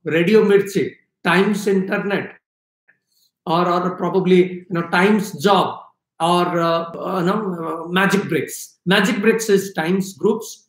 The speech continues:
entity, separate P and L, which is in its fifteenth year of operation right now. And the beauty is, two and a half years back, we broke even, meaning it's a profit-making entity. Now, friends, in today's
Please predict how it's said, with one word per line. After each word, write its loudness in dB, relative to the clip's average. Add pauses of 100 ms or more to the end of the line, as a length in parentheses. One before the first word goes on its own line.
(160)
entity, -2 (140)
separate 2
P 4
and 4
L, -2 (280)
which 2
is -4 (160)
in 4
its -2 (380)
fifteenth 2
year 6
of 2
operation 2
right -2
now. -4
And -2
the -2
beauty -2
is, 4 (300)
two 2
and 4
a 4
half 4
years 4
back, -2 (360)
we 0
broke -2
even, -2 (260)
meaning 4
it's -4
a -4
profit-making -6
entity. -10 (720)
Now, 2
friends, 2
in 2
today's 2